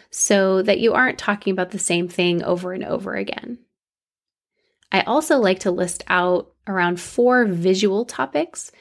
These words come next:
particularly when it comes to planning out my Instagram feed. This helps me make sure I'm not posting, say, three bottle shots in a row,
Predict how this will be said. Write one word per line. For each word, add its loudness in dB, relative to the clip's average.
particularly 2
when 4
it -2
comes -2
to 0
planning 0
out -2
my -4
Instagram -2
feed. -6
This 2
helps -4
me 4
make 2
sure 2
I'm -2
not 0
posting, 0
say, 2
three 2
bottle -4
shots -4
in -6
a -8
row, 2